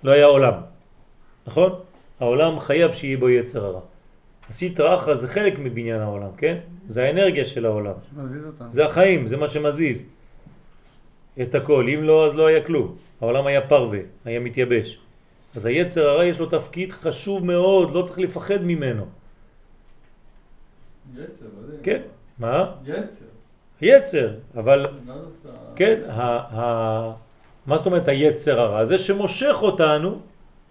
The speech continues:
Speaker 2: להתקדם.
Speaker 1: כן, להתקדם. נותן לנו גם כן כוח יצירה. צריך להשתמש בו לכיוונים טובים.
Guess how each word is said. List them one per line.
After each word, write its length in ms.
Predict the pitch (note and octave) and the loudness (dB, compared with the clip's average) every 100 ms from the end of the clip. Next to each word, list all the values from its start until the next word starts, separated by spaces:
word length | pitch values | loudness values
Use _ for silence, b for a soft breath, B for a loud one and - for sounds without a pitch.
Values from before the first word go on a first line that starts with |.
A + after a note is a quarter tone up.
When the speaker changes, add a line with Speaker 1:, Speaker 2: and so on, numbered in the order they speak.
| - _ - - - - - - - _ | -20 _ -20 -20 -20 -20 -20 -20 -20 _
Speaker 2:
להתקדם. 380 | C3 - C#3+ D3 | -20 -20 -18 -2
Speaker 1:
כן, 280 | E3+ A#3 A#3+ C4 | 4 4 2 -4
להתקדם. 480 | F3 F3 E3+ C#3 C3 - b b b b b b b - - - _ - _ - | -4 -2 -4 -2 -4 -8 b b b b b b b -20 -20 -20 _ -20 _ -8
נותן 280 | C3+ C#3 G#3+ | -2 0 2
לנו 180 | F#3+ E3+ | 2 4
גם 180 | G3 F#3+ | 4 4
כן 160 | F3+ F3 | -4 0
כוח 240 | D#3+ D#3 | 0 0
יצירה. 500 | D3+ - - C3+ G#2+ - - _ _ _ _ - - | -4 -8 -6 -4 -4 -6 -16 _ _ _ _ -20 -20
צריך 180 | - - | -14 -6
להשתמש 520 | F#3 F3 A3 C4+ D#4 | -6 0 0 2 0
בו 260 | G3 F3+ F#3 | 0 0 2
לכיוונים 500 | F#3 F3+ C#3 D#3 E3+ | 0 -4 -8 -8 -8
טובים. 280 | E3+ C#3+ A#2 | -8 -8 -10